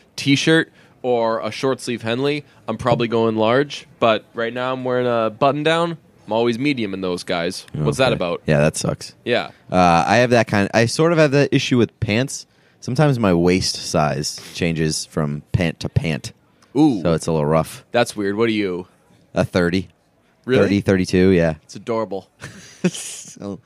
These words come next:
Speaker 2: nice little small guy over
Speaker 1: Yeah, I was
Speaker 2: here.
Speaker 1: gonna say, you
Speaker 2: You know
Speaker 1: know
Speaker 2: how
Speaker 1: what that
Speaker 2: hard it
Speaker 1: means?
Speaker 2: is
Speaker 1: You
Speaker 2: to
Speaker 1: know,
Speaker 2: find,
Speaker 1: if,
Speaker 2: like,
Speaker 1: if you wear
Speaker 2: thirty
Speaker 1: small
Speaker 2: waist?
Speaker 1: pants, you know what that means.
Speaker 2: You got
Speaker 1: Got a small lower body. <laughs> Um, I'm a thirty-two, sometimes thirty-three, though.
Speaker 2: Oh, okay.
Speaker 1: So
Speaker 2: Congrats on the
Speaker 1: but
Speaker 2: fat.
Speaker 1: thir-, yeah, thank you.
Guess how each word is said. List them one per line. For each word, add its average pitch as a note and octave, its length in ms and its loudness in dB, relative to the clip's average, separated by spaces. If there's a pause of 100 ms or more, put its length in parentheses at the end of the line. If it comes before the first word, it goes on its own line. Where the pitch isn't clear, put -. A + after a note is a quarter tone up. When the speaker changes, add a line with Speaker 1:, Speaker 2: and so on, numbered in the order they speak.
(220)
Speaker 2:
nice F2 160 -10
little F2 140 -10
small G#2+ 260 -6
guy F#2 200 0
over F2+ 140 -2
Speaker 1:
Yeah, C3+ 60 2
I C#3+ 40 4
was C#3+ 40 2
Speaker 2:
here. - 60 -2
Speaker 1:
gonna C#3+ 120 -2
say, C#3+ 160 -2
you B2 60 -2
Speaker 2:
You C3+ 60 0
know G3 40 6
Speaker 1:
know A3+ 40 6
Speaker 2:
how G#3 60 6
Speaker 1:
what D3+ 40 4
that C3 80 0
Speaker 2:
hard C3 140 4
it C#3+ 80 4
Speaker 1:
means? C#3+ 80 6
Speaker 2:
is D3 80 0
Speaker 1:
You C3+ 80 -2
Speaker 2:
to D3 60 2
Speaker 1:
know, - 40 2
Speaker 2:
find, B2 120 2
Speaker 1:
if, A#2+ 40 0
Speaker 2:
like, A#2 120 0
Speaker 1:
if B2+ 60 -8
you C#3 100 -4
wear A#2+ 80 6
Speaker 2:
thirty A2+ 160 4
Speaker 1:
small G2 200 4
Speaker 2:
waist? A2+ 140 0
Speaker 1:
pants, C#3 480 -4
you G#2+ 80 -4
know A#2 60 2
what A2+ 60 2
that A2+ 140 4
means. F#2+ 480 -6 (720)
Speaker 2:
You - 60 -14
got - 160 -10 (400)
Speaker 1:
Got F2 120 -4
a - 40 -8
small F2+ 260 -2
lower F2 160 0
body. F2 420 -6
<laughs> - 1200 -8
Um, B2+ 560 2 (360)
I'm D3+ 100 -2
a F3 40 0
thirty-two, F3 640 -2
sometimes F3 480 0
thirty-three, E3+ 400 0
though. F#2 340 -6
Speaker 2:
Oh, G2 200 4
okay. F2 280 -4
Speaker 1:
So A2+ 440 -4 (220)
Speaker 2:
Congrats F2 380 0
on F2 60 -4
the E2 40 -4
Speaker 1:
but - 80 -2
Speaker 2:
fat. F#2+ 280 2 (140)
Speaker 1:
thir-, E3 220 0
yeah, C3+ 320 2
thank B2+ 340 -2
you. - 120 -10